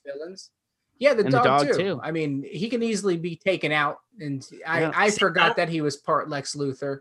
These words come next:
Speaker 1: So that always makes it interesting. They're gonna s-,
Speaker 2: Mm-hmm.
Speaker 1: he's gonna struggle with s-, good and bad eventually.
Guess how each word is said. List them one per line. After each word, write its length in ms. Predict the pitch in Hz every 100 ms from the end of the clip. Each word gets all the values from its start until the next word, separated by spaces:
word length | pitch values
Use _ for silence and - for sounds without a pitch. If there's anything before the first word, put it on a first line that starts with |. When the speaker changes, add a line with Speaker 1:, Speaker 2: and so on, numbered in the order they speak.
| _ _
Speaker 1:
So 140 | 170
that 180 | 175 170
always 320 | 156 147 139
makes 240 | 143 135 -
it 120 | 139
interesting. 520 | 139 139 - 139 139
They're 100 | 135
gonna 140 | 131
s-, 240 | 131 - - _
Speaker 2:
Mm-hmm. 200 | 131 147
Speaker 1:
he's 140 | 143 143
gonna 160 | 139
struggle 400 | 127 - 147 131
with 120 | 127 120
s-, 160 | - - _ _ -
good 200 | 156 135
and 160 | 139
bad 440 | 123 143 135 131 127 - _
eventually. 760 | 143 131 147 143 - 120 131